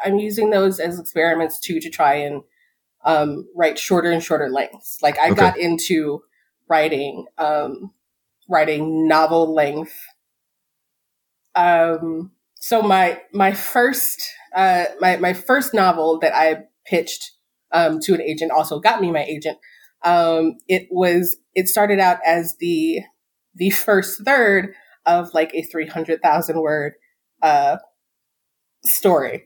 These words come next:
Speaker 1: or book or
Speaker 2: What?
Speaker 1: whatever. And then when I started
Speaker 2: <laughs>
Speaker 1: pursuing professional, you know, whatever, whatever, uh, and, you know, you go to, to look at these word counts, and they're like, "Oh, they don't recommend, you know, anything over,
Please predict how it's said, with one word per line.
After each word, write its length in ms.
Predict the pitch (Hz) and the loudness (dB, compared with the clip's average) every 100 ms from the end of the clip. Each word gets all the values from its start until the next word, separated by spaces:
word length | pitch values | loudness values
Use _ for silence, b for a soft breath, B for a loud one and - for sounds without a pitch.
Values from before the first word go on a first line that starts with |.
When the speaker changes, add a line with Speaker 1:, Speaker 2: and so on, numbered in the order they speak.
| - | 0
Speaker 1:
or 240 | 151 135 - | 2 2 -2
book 140 | 170 | 0
or 60 | 139 | 0
Speaker 2:
What? 80 | 143 | -2
Speaker 1:
whatever. 320 | 123 - - | -6 -8 -4
And 120 | 165 | -2
then 140 | 165 165 | 0 0
when 100 | 160 | 0
I 100 | 170 | -2
started 360 | - 190 - | 0 0 0
Speaker 2:
<laughs> 20 | |
Speaker 1:
pursuing 440 | 190 175 180 175 170 | 0 0 0 0 0
professional, 880 | 190 214 226 247 214 202 202 196 B B B B _ _ - | -2 -2 -2 0 0 2 2 0 B B B B _ _ -4
you 120 | 214 | 0
know, 160 | 202 202 | 2 2
whatever, 380 | 226 277 269 269 | 2 2 2 0
whatever, 560 | 240 233 226 214 214 - | 0 0 2 2 0 0
uh, 280 | 180 180 175 | 0 2 0
and, 200 | 180 180 185 | 0 0 0
you 60 | |
know, 60 | 185 | 0
you 180 | 170 175 | -2 -2
go 140 | 185 | 0
to, 180 | 180 160 - - | 0 -2 -4 -4
to 80 | 185 | -2
look 120 | 175 | -2
at 40 | |
these 200 | 180 175 | -4 -4
word 240 | 202 220 220 | 0 0 0
counts, 260 | 226 202 196 | -2 -2 -2
and 60 | 196 | 0
they're 80 | |
like, 140 | 180 170 | 0 0
"Oh, 160 | 269 240 | 0 0
they 120 | 170 | 0
don't 200 | 196 185 | 0 0
recommend, 640 | 180 202 165 165 156 147 165 | -2 -2 -2 0 -2 -6 -4
you 120 | 165 | -2
know, 60 | - | 0
anything 320 | 185 185 160 | -2 -2 -2
over, 500 | 156 165 151 147 156 | -2 -4 -4 -4 -6